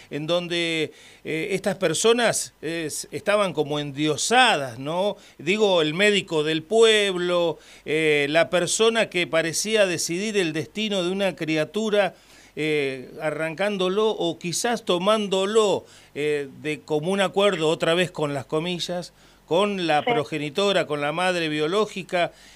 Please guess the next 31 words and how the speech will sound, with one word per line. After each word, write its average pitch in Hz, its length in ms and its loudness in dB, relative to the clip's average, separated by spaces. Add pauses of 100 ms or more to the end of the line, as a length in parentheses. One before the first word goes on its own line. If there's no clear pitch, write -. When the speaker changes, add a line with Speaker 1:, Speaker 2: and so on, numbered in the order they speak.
Speaker 1:
y 160 300 2
direccionando 170 880 0
esa 170 240 0
vida, 202 440 0
quién 175 220 -4
sabe 170 580 0 (280)
qué 165 100 0
resultados 156 640 0
podría 143 420 -2
traer, 143 540 0
¿no? 165 300 -2 (260)
Pero 196 300 4
definitivamente 180 880 -2
hoy 190 140 4
estamos 175 380 0
a 135 80 -4
conciencia 156 640 -2
de 135 160 -4
que 147 160 -2
había 165 320 2
una 185 180 0
violación 139 680 -4 (320)
de 151 180 0
la 147 160 2
ley 185 340 4
y 165 140 -2
una 170 220 0
violación 151 520 -2
de 175 120 0
los 143 200 -2
derechos 147 880 -2